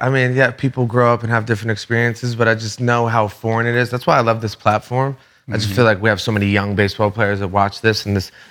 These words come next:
Speaker 1: this type of input. Like, 'cause as a kid growing up, you, you spoke to it already, just, like, you're a baseball player, man. It's like, "I'm gonna fucking outwork everyone."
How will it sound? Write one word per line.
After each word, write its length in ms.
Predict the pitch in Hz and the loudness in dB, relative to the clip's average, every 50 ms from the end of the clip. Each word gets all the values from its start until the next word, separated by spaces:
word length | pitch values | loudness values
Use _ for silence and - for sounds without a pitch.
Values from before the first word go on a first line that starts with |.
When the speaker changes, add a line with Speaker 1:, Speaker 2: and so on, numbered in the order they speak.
| - _ - | -12 _ 0
Speaker 1:
this 140 | 127 123 | 0 0
type 300 | - - 165 151 151 - | 2 4 4 4 4 4
of 240 | 127 110 95 92 - _ _ - | 0 -2 -2 -4 -10 _ _ 0
input. 480 | 117 127 131 - - - 98 71 - - - _ _ _ _ _ _ _ _ _ _ - | 2 2 2 0 0 -2 -2 -2 -4 -10 -16 _ _ _ _ _ _ _ _ _ _ 2
Like, 360 | 123 123 113 104 - - _ _ - | 2 2 2 2 -2 -12 _ _ -6
'cause 160 | - 165 156 | -4 -2 0
as 280 | 175 185 190 196 202 180 | 2 4 4 4 2 2
a 40 | 170 | 0
kid 280 | - - 226 220 185 | 2 4 6 6 6
growing 220 | 143 151 143 139 131 | 4 2 2 4 4
up, 160 | 135 143 104 | 2 2 2
you, 60 | 139 139 | 0 0
you 360 | 151 170 156 135 131 151 151 | 0 0 -2 -2 -2 -4 -4
spoke 340 | - - - 147 143 127 - | -4 0 0 0 0 0 0
to 140 | - 139 135 | 0 2 4
it 60 | 127 | 4
already, 320 | 123 123 127 143 143 127 110 | 6 6 4 4 4 2 0
just, 220 | 107 117 - - | 0 -4 -2 2
like, 260 | 127 120 117 107 98 - _ _ _ _ _ _ _ _ _ - - | 4 4 4 4 2 -2 _ _ _ _ _ _ _ _ _ -4 -2
you're 80 | - | 0
a 20 | - | 4
baseball 380 | - 143 160 - - 127 117 110 | 4 4 4 4 4 4 4 4
player, 260 | - 127 117 117 117 | 4 4 4 4 4
man. 100 | 120 120 | 2 0
It's 140 | 117 - - | 0 2 4
like, 320 | 123 117 113 107 - _ _ _ _ _ _ _ _ _ _ _ _ _ _ _ _ _ _ - | 4 4 4 2 -4 _ _ _ _ _ _ _ _ _ _ _ _ _ _ _ _ _ _ 0
"I'm 80 | - 156 | 2 2
gonna 120 | 185 175 | 2 2
fucking 320 | - - 156 139 - 135 123 | 2 2 0 2 2 4 2
outwork 400 | 131 139 120 135 147 151 147 139 | 2 2 4 4 2 2 4 4
everyone." 420 | 120 107 104 107 101 95 90 85 | 2 2 2 -2 -4 -4 -6 -10